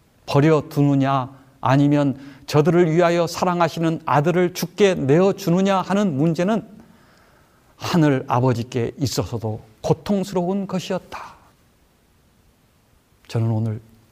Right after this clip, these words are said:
제가 가지고 있는 여러 성경 가운데 이 낡은 성경책 한 권을 들고 나왔습니다. 이 성경은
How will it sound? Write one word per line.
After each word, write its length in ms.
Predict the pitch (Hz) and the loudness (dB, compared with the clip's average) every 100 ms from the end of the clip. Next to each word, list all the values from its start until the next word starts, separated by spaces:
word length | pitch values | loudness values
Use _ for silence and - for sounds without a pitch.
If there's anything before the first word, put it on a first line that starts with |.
| _ _ _ _ _ _ _ _ _ _ _ _ _ _ - | _ _ _ _ _ _ _ _ _ _ _ _ _ _ -4
제가 180 | 131 | -2
가지고 400 | 117 120 120 120 | -2 -4 -2 -2
있는 240 | 113 113 113 | -2 -4 -2
여러 200 | 113 110 | -4 -4
성경 400 | - 127 117 104 | -6 -8 -8 -8
가운데 440 | 117 107 110 117 | -8 -8 -8 -8
이 100 | - | -4
낡은 520 | 123 107 127 135 160 147 | -4 -2 -2 -2 -4 -8
성경책 640 | - 147 139 131 120 139 - _ _ _ _ _ _ _ - - | -10 -6 -6 -6 -8 -10 -12 _ _ _ _ _ _ _ -20 -10
한 180 | 156 | -6
권을 260 | 127 113 113 | -6 -6 -6
들고 400 | - 120 117 113 - | -4 -6 -4 -10 -10
나왔습니다. 680 | - 110 110 - - 160 - - _ _ _ _ _ _ _ _ _ _ _ _ _ _ _ _ _ _ _ _ _ _ - - _ - | -12 -10 -10 -16 -20 -20 -20 -20 _ _ _ _ _ _ _ _ _ _ _ _ _ _ _ _ _ _ _ _ _ _ -20 -20 _ -2
이 120 | 127 | 0
성경은 560 | - 131 120 120 139 | 2 2 2 2 0